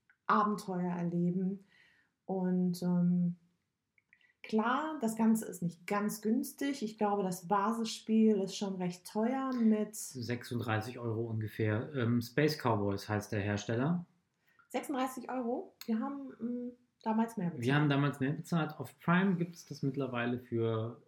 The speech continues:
Speaker 2: äh, gute sechsunddreißig Euro.
Speaker 1: Ich finde, das ist jetzt mittlerweile dann doch ein Preis,
Speaker 2: Ja.
Speaker 1: der auch okay ist für die Qualität und wirklich den Umfang, den man ha-,
Speaker 2: Ja.
Speaker 1: dann hat. Die Erweiterungen, äh, sind dann, glaub ich,
Speaker 2: Mhm.
Speaker 1: zwischen zwanzig und
Speaker 2: Zwanzig und
Speaker 1: fünfundzwanzig Euro.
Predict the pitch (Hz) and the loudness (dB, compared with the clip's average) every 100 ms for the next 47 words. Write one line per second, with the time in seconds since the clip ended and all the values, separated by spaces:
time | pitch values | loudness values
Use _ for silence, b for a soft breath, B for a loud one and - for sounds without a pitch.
0 | - 113 110 110 110 113 _ - 175 170 | -8 -4 -2 -2 -4 -8 _ -2 0 0
1 | 139 - 120 101 101 - B B _ - | -2 -4 -4 -4 -6 -14 B B _ -6
2 | 233 240 208 214 226 214 185 202 190 190 | 0 2 2 0 0 -2 -2 -4 -2 -2
3 | 190 180 175 175 175 175 180 - 170 175 | -2 0 2 2 2 0 -4 -2 -2 -2
4 | - 170 - 170 180 - 196 196 185 - | -2 -2 -4 -4 -6 -2 0 0 0 0
5 | 220 214 226 B B - 226 277 247 - | 4 4 2 B B -4 0 2 0 -8
6 | - 214 220 220 220 - 240 254 214 220 | -6 2 4 4 0 -2 -2 -2 -2 -2
7 | 214 214 214 196 190 190 214 - 185 175 | -2 -2 -2 -4 -6 -2 -4 -2 -2 0
8 | 175 175 170 175 170 - - 185 185 180 | 2 2 2 0 -2 -6 -6 -2 -2 -2
9 | 185 175 - B B B 220 220 226 277 | -4 -6 -8 B B B 2 4 6 2
10 | 320 285 269 262 226 220 220 220 220 - | 0 -2 0 0 0 2 6 6 2 -6
11 | - 220 233 226 214 196 202 196 - 196 | -4 -2 0 0 0 0 -2 -2 -2 -4
12 | - 190 - 196 214 233 214 196 175 104 | -2 -4 -4 -2 0 0 -2 0 0 0
13 | 285 311 311 - 277 262 - - 233 233 | -2 -2 -4 -4 -6 -4 -4 -6 -6 -4
14 | 226 226 | 0 0